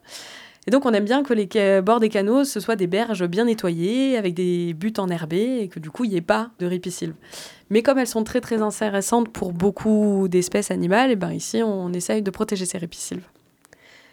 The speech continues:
Alors, euh, chez nous, ben, comme les peupliers, ce sont des très grands arbres, quand ils finissent par mourir, alors soit parce qu'ils sont trop vieux, soit parce qu'ils n'ont plus les conditions, euh, idéales, ils vont servir de niche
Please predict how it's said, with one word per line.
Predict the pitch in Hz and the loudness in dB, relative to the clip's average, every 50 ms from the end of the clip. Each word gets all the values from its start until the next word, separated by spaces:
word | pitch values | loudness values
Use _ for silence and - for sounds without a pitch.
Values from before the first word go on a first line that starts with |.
| _ _ _ _ - - - - - - - _ | _ _ _ _ -20 -20 -20 -20 -20 -20 -10 _
Alors, | - 190 202 202 196 190 | 2 2 2 2 2 2
euh, | 196 190 190 185 180 180 | 4 6 8 8 6 6
chez | 180 - 214 208 | 4 4 4 6
nous, | 208 226 262 285 285 277 | 8 8 8 8 8 8
ben, | 247 214 196 196 190 | 6 6 6 4 4
comme | 196 - 233 240 | 4 6 6 6
les | 226 214 208 | 6 4 6
peupliers, | - 254 220 - 240 233 233 240 233 | 4 2 2 2 2 4 4 4 2
ce | - - | 0 -4
sont | 202 - 196 | -2 -2 0
des | 190 190 185 | 0 0 -2
très | - - - - 226 220 214 | -2 -8 -2 2 2 2 2
grands | 208 202 202 202 190 190 | 2 2 2 0 2 4
arbres, | 208 233 269 294 294 233 226 226 208 196 | 4 6 6 6 4 2 4 2 2 2
quand | - - 202 - | 0 -2 -4 -4
ils | - 202 | -4 -4
finissent | - 233 233 240 254 240 - | -2 2 4 4 2 2 0
par | - - 196 196 190 | -2 -2 0 0 2
mourir, | 190 196 208 220 208 226 240 240 233 208 | 2 4 4 4 4 6 4 4 4 2
alors | 190 175 170 - | 0 -4 -4 -4
soit | - 190 | -4 -4
parce | 180 180 180 - | -4 -4 -6 -6
qu'ils | - - | -8 -6
sont | - 196 202 | -4 -4 -4
trop | 190 - - - 214 | -4 -2 0 0 0
vieux, | 190 180 208 220 233 240 | 2 4 4 6 6 4
soit | 233 226 - 180 | 2 -2 -4 -4
parce | - 190 180 - | -4 -6 -6 -6
qu'ils | - - 196 180 | -10 -10 -6 -4
n'ont | 185 185 | -4 -4
plus | 175 - - 226 214 | -4 -2 0 0 0
les | 202 | 0
conditions, | 196 - - 190 180 180 - - 202 202 202 196 | -2 -2 -4 -4 -4 -4 -4 -4 -4 -2 -2 -2
euh, | 185 170 165 160 160 160 160 165 165 165 180 | -2 -2 -2 -2 -4 -4 -4 -4 -4 -4 -4
idéales, | - 185 160 180 175 180 196 226 269 294 285 285 - - - - - - - - _ | -4 -2 0 0 2 2 4 4 4 4 2 0 -6 -12 -12 -12 -14 -16 -18 -10 _
ils | 190 202 | 0 2
vont | 208 208 | 2 2
servir | - - 220 208 208 202 214 240 262 254 240 196 | 4 2 2 2 4 4 6 6 6 6 4 2
de | 180 202 214 220 226 220 226 226 214 | 2 4 4 6 6 6 6 4 4
niche | 202 208 226 277 294 - - - - - | 6 6 4 4 4 2 -6 -6 -10 -14